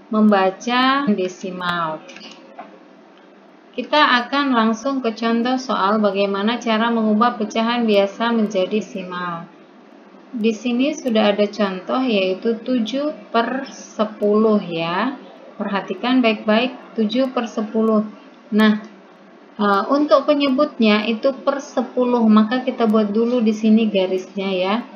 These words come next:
Jadi kita pisah. Per sepuluh berarti di belakang koma itu ada satu angka.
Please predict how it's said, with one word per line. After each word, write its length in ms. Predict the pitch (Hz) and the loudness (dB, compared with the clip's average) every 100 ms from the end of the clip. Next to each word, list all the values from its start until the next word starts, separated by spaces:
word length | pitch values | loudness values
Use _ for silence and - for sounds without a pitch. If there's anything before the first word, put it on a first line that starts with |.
| - - - | -20 -20 -10
Jadi 220 | - 185 | -2 -2
kita 300 | 226 233 233 | 0 0 0
pisah. 380 | 220 233 - 220 208 - - - - | 0 -4 0 -2 -2 -14 -20 -20 -10
Per 240 | - 247 254 | -6 -4 -6
sepuluh 640 | - 247 214 233 233 262 | -6 -6 -2 2 4 4
berarti 380 | 220 202 202 214 | 4 4 4 2
di 160 | 254 220 | 0 4
belakang 480 | 208 208 208 214 | 4 4 2 0
koma 560 | 220 269 269 196 180 214 | 0 0 0 0 0 -2
itu 180 | 226 208 | -4 -2
ada 300 | 233 214 220 | 0 2 2
satu 400 | 214 214 214 - | 0 -2 -2 -2
angka. 580 | - 214 214 208 175 | 0 4 4 2 -2